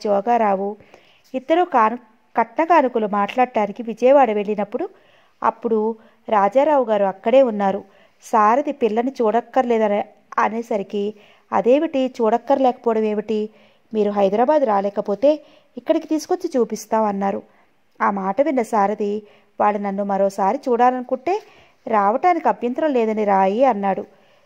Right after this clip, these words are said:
ఈ సంగతి విన్న రాజారావు గారు వాళ్ళు, "ఇదేం విచిత్రం" అనుకున్నారు. పిల్ల ఫోటో చూసి ఒప్పేసుకునేవాళ్ళు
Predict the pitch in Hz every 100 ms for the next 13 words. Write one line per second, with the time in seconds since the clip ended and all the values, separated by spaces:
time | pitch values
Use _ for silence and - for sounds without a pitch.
0 | _ - 254 247 226 240 311 330 240 208
1 | 202 247 269 247 214 208 202 202 190 196
2 | 196 _ _ _ 214 196 233 311 311 240
3 | 240 247 208 202 190 190 190 - _ _
4 | _ 220 226 269 233 240 269 311 320 262
5 | 226 262 277 277 247 220 208 208